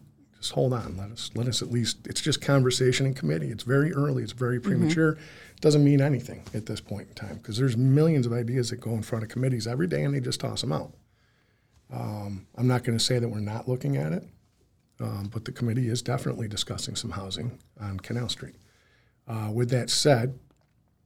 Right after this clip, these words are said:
Speaker 1: we just did a, uh, survey. I don't know if you're familiar that we, we posted a survey.
Speaker 2: I have it right here.
Speaker 1: Yeah. So
Speaker 2: <laughs>
Speaker 1: what we were looking for is
Speaker 2: Very
Speaker 1: exactly
Speaker 2: good.
Speaker 1: what I told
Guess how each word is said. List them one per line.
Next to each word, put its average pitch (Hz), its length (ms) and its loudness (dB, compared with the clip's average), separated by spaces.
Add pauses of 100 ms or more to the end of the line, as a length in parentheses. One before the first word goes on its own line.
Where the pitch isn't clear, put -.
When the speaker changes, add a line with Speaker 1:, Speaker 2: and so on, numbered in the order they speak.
(360)
Speaker 1:
we 123 180 2
just 127 300 4
did 120 180 2
a, 107 280 -2
uh, 95 200 -6
survey. 107 420 6
I 101 60 -2
don't 104 100 -2
know 104 100 -2
if - 100 -8
you're 95 80 -4
familiar 104 500 -2
that 101 180 -10
we, 101 140 -12 (220)
we 104 80 -8
posted 113 420 -2
a 113 60 2
survey. 196 400 8
Speaker 2:
I 202 140 4
have 165 240 6
it 165 100 4
right 196 200 4
here. 220 320 4
Speaker 1:
Yeah. 190 460 12
So 190 240 12
Speaker 2:
<laughs> - 600 6
Speaker 1:
what 160 200 10
we 190 120 12
were 160 100 12
looking 240 380 12
for 156 220 10
is 185 120 10
Speaker 2:
Very 151 60 4
Speaker 1:
exactly 175 380 10
Speaker 2:
good. 160 80 6
Speaker 1:
what 165 140 8
I 160 120 8
told 156 260 8